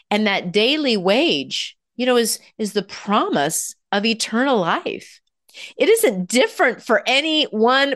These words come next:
person. And so no matter if he hired a laborer to come at the very beginning of the day, maybe that early on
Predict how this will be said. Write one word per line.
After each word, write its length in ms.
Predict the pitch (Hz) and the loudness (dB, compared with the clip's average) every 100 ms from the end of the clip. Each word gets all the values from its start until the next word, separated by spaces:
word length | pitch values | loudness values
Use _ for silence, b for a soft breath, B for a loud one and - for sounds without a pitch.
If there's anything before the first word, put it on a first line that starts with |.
| - | -4
person. 640 | 262 302 415 - 156 110 - _ _ _ _ _ B B | 0 2 2 -2 -4 -6 -16 _ _ _ _ _ B B
And 100 | - | -4
so 140 | 285 277 | 2 4
no 160 | 254 | 4
matter 400 | 240 254 370 392 | 2 0 2 2
if 340 | - 233 233 - b | 4 2 2 -6 b
he 180 | _ 254 | _ 0
hired 480 | 226 226 240 254 247 | 0 0 2 2 4
a 60 | 226 | 2
laborer 720 | 214 220 220 214 202 202 208 _ _ - | 4 2 2 2 4 0 -2 _ _ -8
to 80 | |
come 240 | 233 240 226 | -4 -2 -2
at 80 | 196 | 0
the 140 | 180 | 0
very 240 | 185 247 | 2 2
beginning 460 | 220 196 185 214 233 | 0 0 0 0 0
of 120 | 208 | -2
the 60 | 185 | -2
day, 600 | 175 202 220 143 156 185 _ _ _ | 0 0 2 0 -2 -6 _ _ _
maybe 280 | 220 247 247 | -4 -2 0
that 260 | 202 175 - | 0 0 0
early 400 | 220 262 254 202 | 2 4 2 2
on 540 | 208 214 180 147 147 | 2 2 0 -4 -10